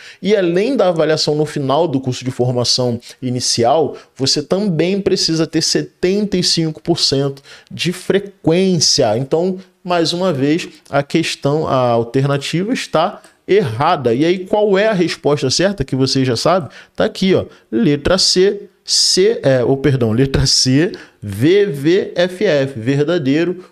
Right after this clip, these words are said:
falso, falso. Tá aqui mais uma questão de um concurso público realizado no ano de dois mil e vinte e quatro, portanto ele é muito atual, lá do estado do Paraná, no mês de maio, apenas um mês e meio atrás. Olha só, vamos ver aqui o que que essa questão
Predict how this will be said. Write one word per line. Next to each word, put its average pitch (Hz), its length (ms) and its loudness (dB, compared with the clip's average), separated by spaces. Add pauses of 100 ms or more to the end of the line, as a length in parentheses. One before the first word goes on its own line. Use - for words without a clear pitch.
falso, 151 580 -2
falso. 120 440 0 (140)
Tá 175 100 0
aqui 175 140 0
mais 170 240 2
uma 185 160 2
questão 165 520 0 (200)
de 139 120 0
um 165 60 0
concurso 156 420 -2
público 147 340 0
realizado 131 600 2
no 131 160 4
ano 120 120 2
de 113 120 0
dois 127 200 2
mil 165 180 2
e - 20 2
vinte 240 180 0
e - 60 -2
quatro, 185 320 0
portanto 160 420 -2
ele 151 120 4
é 143 40 2
muito 170 600 2
atual, 151 520 2 (300)
lá 190 160 2
do 185 140 -2
estado 160 420 -2
do 156 180 0
Paraná, 175 640 0
no 175 160 0
mês 165 360 2
de 151 240 -4
maio, 143 800 0 (160)
apenas 175 440 -2
um 190 100 0
mês 147 300 0
e 151 60 0
meio 127 360 0
atrás. 101 400 -2
Olha 127 140 2
só, 107 160 0
vamos 160 180 2
ver 160 140 4
aqui 160 180 -4
o 156 60 -2 (320)
que 143 100 0
que 160 80 0
essa 147 160 0
questão 147 540 0